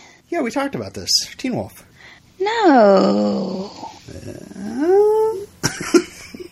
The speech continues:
Speaker 1: <laughs> we talked about this.
Speaker 2: That was, no, that was at, like, at the funeral or something.
Speaker 1: Hmm?
Speaker 2: She's not from Teen Wolf.
Speaker 1: She's Scott's mom, isn't she?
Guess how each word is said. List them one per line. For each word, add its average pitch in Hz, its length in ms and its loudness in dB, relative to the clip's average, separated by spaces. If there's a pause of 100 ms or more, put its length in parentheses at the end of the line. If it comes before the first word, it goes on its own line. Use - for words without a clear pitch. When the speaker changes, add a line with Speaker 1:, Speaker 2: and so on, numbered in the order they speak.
(120)
Speaker 1:
<laughs> - 0 -
we - 120 -8
talked 330 300 -2
about 107 260 -4
this. 92 220 -6 (380)
Speaker 2:
That 480 260 0
was, 392 320 -2 (200)
no, 247 420 2 (300)
that 269 560 0
was 226 1000 -2 (100)
at, 220 240 0 (300)
like, 247 200 0
at 233 120 0
the 196 80 2
funeral 220 720 0
or 180 60 -2
something. - 560 -4 (540)
Speaker 1:
Hmm? 147 260 -14 (580)
Speaker 2:
She's - 320 -2
not 554 200 0
from 294 180 0
Teen 254 300 2
Wolf. 202 800 -2
Speaker 1:
She's - 120 -14 (280)
Scott's - 340 -8
mom, 190 340 -6
isn't 220 200 -6
she? 320 300 -6